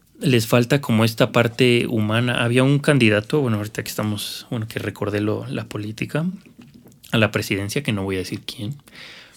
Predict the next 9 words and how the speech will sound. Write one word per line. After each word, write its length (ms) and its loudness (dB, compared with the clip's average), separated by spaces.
pero 500 6
decía 480 4
todo, 420 4
todas 300 0
estas 360 -2
cosas, 400 0
sus, 220 -8
sus 260 -6
discursos. 760 -2